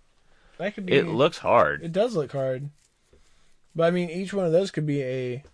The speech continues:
Speaker 1: we're looking at an Imperfect Cell cosplayer. That, it looks fucking great.
Speaker 2: See, now, if you saw that guy at a convention and he was in the cosplay contest and he didn't win,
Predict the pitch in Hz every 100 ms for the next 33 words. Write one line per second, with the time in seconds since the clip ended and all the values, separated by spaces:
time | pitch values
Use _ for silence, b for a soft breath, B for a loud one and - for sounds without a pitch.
0 | _ - b b b b - 190 220 214
1 | 196 180 165 151 170 170 165 151 123 -
2 | 135 131 - 120 123 - 104 98 98 127
3 | 110 117 - _ _ _ 104 98 117 120
4 | - 117 101 95 98 98 82 _ - -
5 | 131 127 117 147 170 - 156 151 143 120
6 | 117 123 123 104 - 92 92 101 117 110
7 | 107 90 101 101 95 90 87 - 98 98
8 | 98 101 104 98 107 101 - 107 113 -
9 | 104 104 117 120 131 139